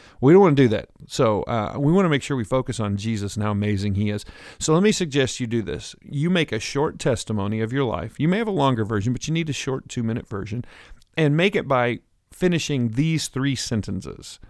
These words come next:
"My life before Christ was."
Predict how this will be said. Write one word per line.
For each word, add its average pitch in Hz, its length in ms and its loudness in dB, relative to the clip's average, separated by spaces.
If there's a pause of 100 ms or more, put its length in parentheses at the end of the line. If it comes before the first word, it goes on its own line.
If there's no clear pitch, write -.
(140)
"My 120 180 4
life 127 320 2
before 143 320 0
Christ 120 460 -2
was." - 840 -6